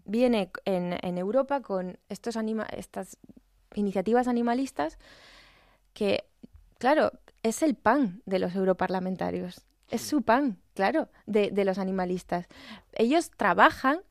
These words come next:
Speaker 1: para poner enmiendas cada día contrarias a los toros. Muchos de ellos seguro que no saben ni a qué se refiere, pero,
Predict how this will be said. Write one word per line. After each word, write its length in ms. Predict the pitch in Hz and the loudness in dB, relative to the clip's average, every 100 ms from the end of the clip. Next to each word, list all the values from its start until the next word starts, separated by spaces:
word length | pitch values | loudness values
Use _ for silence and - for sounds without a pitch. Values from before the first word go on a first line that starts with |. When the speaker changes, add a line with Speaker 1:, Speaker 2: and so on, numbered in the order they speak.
| _ | _
Speaker 1:
para 500 | 208 185 185 190 - _ _ _ _ _ - - | 0 2 2 0 -2 _ _ _ _ _ -20 -4
poner 340 | 214 202 262 | 0 2 2
enmiendas 640 | 311 262 269 294 269 208 | 2 2 2 2 2 0
cada 300 | - 269 285 | -2 0 0
día 360 | 262 269 262 339 _ _ - | 0 0 -2 -4 _ _ -6
contrarias 560 | 254 226 208 208 254 277 | -2 0 4 4 4 2
a 80 | 262 | 0
los 180 | 202 - | -2 -2
toros. 260 | 277 262 | 0 2
Muchos 360 | 226 269 349 269 | 2 2 0 0
de 80 | 294 | 0
ellos 180 | 330 320 | 0 -2
seguro 320 | 214 269 269 | -2 0 0
que 100 | 220 | -2
no 100 | 233 | -4
saben 260 | 277 320 - | -2 -2 -2
ni 240 | 226 214 | 0 0
a 100 | 190 | -2
qué 160 | - 233 | -2 -2
se 80 | 311 | 0
refiere, 580 | 247 - 262 285 170 _ - - - _ | -2 2 2 2 0 _ -20 -20 -20 _
pero, 400 | 254 220 208 | 6 8 6